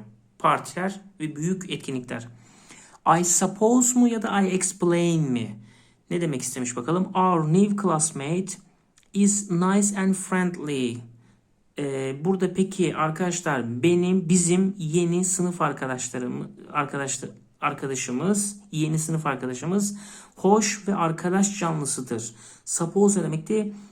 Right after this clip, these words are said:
E, farz etmek. Explain ne demekti? Açıklamak. E, I suppose da arkadaşlar, I hope'la benzer bir kullanımı vardır diyebiliriz. I suppose, farz etmek ya da ummak anlamında da kullanılır arkadaşlar.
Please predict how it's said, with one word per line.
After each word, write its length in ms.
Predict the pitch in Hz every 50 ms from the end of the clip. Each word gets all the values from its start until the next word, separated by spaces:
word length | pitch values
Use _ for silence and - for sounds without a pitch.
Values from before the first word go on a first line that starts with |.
| - _ _ _
E, 100 | 156 156
farz 400 | 156 - - 185 190 185 175 160
etmek. 420 | 151 135 - 135 127 123 120 123
Explain 500 | 160 156 - - - 185 185 196 196 190
ne 80 | 175 160
demekti? 360 | 151 143 143 147 - 214 202
Açıklamak. 520 | - 175 165 - - - 165 180 196 190 -
E, 140 | 165 160 160 - 180 180
I 60 | 180 175
suppose 880 | - - 190 185 - - 175 160 156 165 190 214 202 - - - - - _ -
da 60 | 156
arkadaşlar, 680 | 147 143 139 - 147 139 139 135 - - 208 220 208 208 - - - - - - _ 175 170
I 60 | 170 170
hope'la 560 | 160 208 220 202 - - 196 202 196 170 160
benzer 460 | 175 180 185 180 190 202 190 185 170
bir 80 | 170 -
kullanımı 400 | - 160 151 147 147 143 143 139
vardır 400 | 143 143 147 156 165 202 185 180
diyebiliriz. 640 | 202 202 196 190 190 202 202 208 208 202 202 - - - - - - 175 175
I 40 | 175
suppose, 680 | 170 - - 156 147 - - 165 180 190 202 202 - - - - - -
farz 380 | - - 180 180 180 170 156 147
etmek 600 | 131 127 - 139 139 160 185 190 185 - - - - _ _ _ _ _ _ _ _ _ _ _ _ _ _ _ -
ya 220 | 151 156 151 147
da 280 | 175 180 190 180 185 185 -
ummak 500 | 170 160 160 160 165 180 196 196 - 160
anlamında 440 | 156 147 139 135 135 139 156 170
da 120 | 180 185 -
kullanılır 480 | - - 160 151 147 147 156 165 170
arkadaşlar. 800 | 156 139 131 127 - 123 120 113 113 - - - 107 104 - -